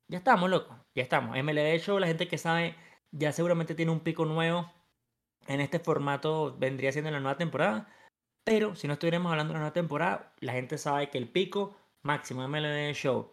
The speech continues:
luego del All-Star Break, es justo cuando salen los finals, que eso pasa luego de la postemporada.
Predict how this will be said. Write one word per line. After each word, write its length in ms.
luego 360
del 100
All-Star 300
Break, 420
es 200
justo 560
cuando 200
salen 260
los 160
finals, 480
que 140
eso 220
pasa 400
luego 580
de 200
la 120
postemporada. 680